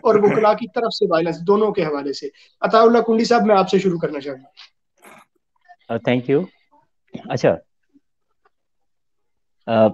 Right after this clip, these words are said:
Speaker 2: ये issue था जिसकी वजह से शायद मुझे, अ, इस election में आना पड़ा। अ, देखिए, वाकयात कुछ ऐसे हैं जिसमें lawyer के साथ ज्यादती हुई,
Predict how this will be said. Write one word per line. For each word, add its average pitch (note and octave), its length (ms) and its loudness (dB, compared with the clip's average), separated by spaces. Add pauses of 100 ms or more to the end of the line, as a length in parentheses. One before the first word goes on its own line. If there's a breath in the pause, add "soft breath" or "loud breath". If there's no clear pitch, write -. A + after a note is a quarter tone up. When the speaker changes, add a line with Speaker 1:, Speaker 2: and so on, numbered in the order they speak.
(160)
Speaker 2:
ये C3 400 2
issue E3+ 200 2
था C#3 160 2
जिसकी A2+ 260 0
वजह G#2+ 200 0
से G2+ 140 -8
शायद G2+ 180 0
मुझे, G2+ 360 0
अ, F2+ 500 -8 (120)
इस - 100 -8
election G#2 300 -2
में G2 140 -2
आना F2+ 180 -4
पड़ा। G#2+ 320 -6 (800 soft breath)
अ, G2 280 -6
देखिए, B2 400 -4 (240)
वाकयात A#2+ 480 2 (140)
कुछ A2 160 -2
ऐसे G2 240 2
हैं B2 240 0
जिसमें G#2 580 -2
lawyer G2+ 300 2
के A#2 120 -4
साथ A2 300 0
ज्यादती F#2+ 340 -4
हुई, A2 340 -8